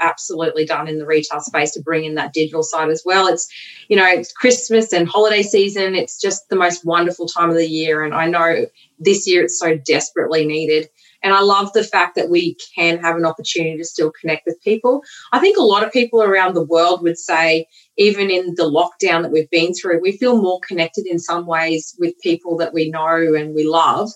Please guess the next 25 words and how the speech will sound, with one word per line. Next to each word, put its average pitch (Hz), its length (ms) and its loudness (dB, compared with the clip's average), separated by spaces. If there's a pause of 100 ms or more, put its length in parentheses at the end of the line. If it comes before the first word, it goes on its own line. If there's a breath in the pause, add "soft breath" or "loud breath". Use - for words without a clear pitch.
(340 soft breath)
than 185 120 2
we 185 100 0
have 180 220 0
before 185 440 0
because 175 300 -2
we've 165 120 -4 (120)
been 175 160 -2
able 160 140 -4
to 165 100 -14
speak 170 280 -2
to - 160 -8
them 156 80 -6
on 156 100 -10
Zoom. 214 340 0
We've 170 120 -2
discovered - 460 -6
all 180 80 -4
this 170 180 -4 (160)
fabulous 180 580 0
new 160 140 -4
technology 156 600 -4
that 160 120 -4
we 156 120 -4
can 160 200 -10
utilise. 165 720 -4